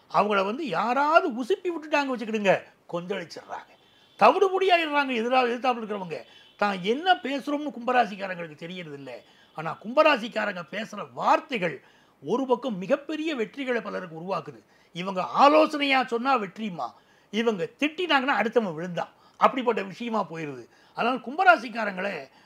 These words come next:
வீட்டுல இருக்கும்போது அவங்களை நல்ல அறிவுரை சொல்லக்கூடிய நல்ல மனிதர்களா பயன்படுத்திக்கிட்டோம்னா நாம ஜெயிப்போம். அவங்களை கோவப்படுத்தி பார்த்துட்டா நம்ம விழுந்துருவோம். ஆக, கும்பராசிட்ட அப்படி புரிஞ்சுக்கிட்டு நடந்துக்கணும். பெரிய வெற்றிகள் உங்களுக்கு வரும், வெளிநாடு போகக்கூடிய யோகம் வரும், தொழில்ல வந்து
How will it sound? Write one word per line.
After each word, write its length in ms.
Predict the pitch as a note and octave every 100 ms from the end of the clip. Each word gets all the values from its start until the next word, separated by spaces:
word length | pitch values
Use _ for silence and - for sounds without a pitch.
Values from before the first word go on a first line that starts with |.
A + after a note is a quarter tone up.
| _
வீட்டுல 260 | G3 D#4+ D4+
இருக்கும்போது 440 | A3+ G#3 G#3 A3
அவங்களை 300 | G#3+ G3 F#3
நல்ல 440 | D#3+ G#3+ C#4 D#4+ C4+
அறிவுரை 480 | F3 C4+ E4 D#4 A3+
சொல்லக்கூடிய 480 | A#3+ A3+ G3+ G3
நல்ல 280 | E3 G#3+ C#4+
மனிதர்களா 520 | B3 F3+ A3+ A3+ A#3 F#3
பயன்படுத்திக்கிட்டோம்னா 680 | F#3 F#3 E3+ D#3 D#3 F#3 F#3+ _ _ -
நாம 240 | D#3+ F3+
ஜெயிப்போம். 460 | B2+ D3+ F#3 D3 - _ _ _
அவங்களை 340 | - G#3 F3+ E3+ -
கோவப்படுத்தி 500 | C4 F#4 E4+ C4+ G#3
பார்த்துட்டா 300 | F3+ F#3+ G#3+
நம்ம 160 | F3 F3
விழுந்துருவோம். 520 | D3+ F3+ F3 C#3+ A2 - _ -
ஆக, 140 | B3
கும்பராசிட்ட 580 | B3 G3 C4+ B3 G#3 F#3+
அப்படி 320 | - E3+ F3 -
புரிஞ்சுக்கிட்டு 240 | D4+ D4+
நடந்துக்கணும். 680 | A3 A3 E3+ F#3+ E3 D#3 B2 - _ _
பெரிய 340 | A#3+ E4 E4+ D#4
வெற்றிகள் 440 | G3+ - C#4 B3
உங்களுக்கு 300 | G3 E3 D#3
வரும், 340 | D#3+ D#3+ E3 - _ _
வெளிநாடு 460 | D#3 A#3 D#4 D#4+ C#4+
போகக்கூடிய 480 | G#3+ G#3 G3 F3+ F3
யோகம் 360 | D#3 G3+ G3+
வரும், 300 | E3+ D3+ D3+ - _ _ G3
தொழில்ல 500 | B3+ E4+ F4 C#4+ A3+
வந்து 600 | G3+ G3+ A#3+ G#3 D3+